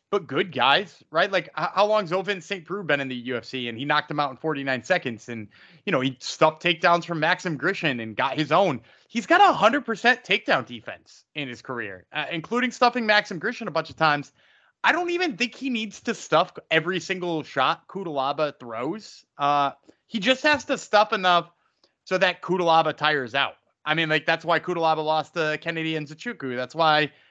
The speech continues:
Cutelaba got submitted by Ryan Spann. That's why Cutelaba lost to, or wa-, wound up, that wound up a draw with Dustin Jacoby, right? Draw with Ju-,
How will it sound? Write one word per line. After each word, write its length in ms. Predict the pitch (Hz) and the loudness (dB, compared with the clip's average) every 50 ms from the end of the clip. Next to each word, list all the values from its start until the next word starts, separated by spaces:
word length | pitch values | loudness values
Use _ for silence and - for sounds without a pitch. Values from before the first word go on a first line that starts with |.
| _ _ | _ _
Cutelaba 480 | - 202 180 175 170 165 165 160 165 160 | 0 2 4 6 6 6 6 6 4 4
got 220 | 160 160 151 - | 4 2 2 0
submitted 400 | - 170 156 165 170 165 165 160 | -6 -8 -6 -4 -4 -4 -2 -2
by 100 | 165 156 | 0 0
Ryan 320 | 147 147 165 160 151 151 139 | 2 2 2 2 0 0 -4
Spann. 540 | - - 220 233 233 180 147 131 120 117 | -4 -2 0 2 2 2 2 0 -2 -2
That's 200 | 120 139 143 - | -2 -2 -2 0
why 360 | 160 180 175 165 156 151 147 - _ _ _ _ _ - | 2 4 4 4 4 2 0 -4 _ _ _ _ _ -6
Cutelaba 500 | - 214 190 180 175 175 170 160 175 165 | -2 0 2 4 6 6 6 6 4 2
lost 380 | 143 143 165 175 170 - - - | 2 2 2 2 0 -2 -4 -2
to, 220 | 180 170 160 160 | -2 0 0 0
or 140 | 165 160 156 | -2 -2 -2
wa-, 200 | 151 156 151 151 156 - | 0 0 0 -2 -2 -4
wound 240 | 151 151 160 165 156 | -2 0 0 0 0
up, 120 | - - _ | -2 -6 _
that 160 | 156 175 175 | -8 -8 -4
wound 160 | 170 165 143 | -2 -2 -2
up 100 | 117 110 | -2 -6
a 60 | 127 | -10
draw 360 | 113 104 107 120 120 120 113 101 | -12 -10 -6 -2 -2 0 -2 -2
with 140 | 101 98 | -4 -8
Dustin 280 | 90 120 110 - - 113 | -8 -10 -10 -10 -14 -18
Jacoby, 460 | 101 101 - - 120 113 95 92 90 | -20 -18 -12 -10 -10 -10 -10 -12 -12
right? 240 | 95 104 113 117 - | -10 -8 -8 -8 -2
Draw 280 | - 165 180 185 185 165 | 2 4 6 8 6 6
with 160 | 143 139 120 | 4 0 -2
Ju-, 120 | 135 147 | -2 -4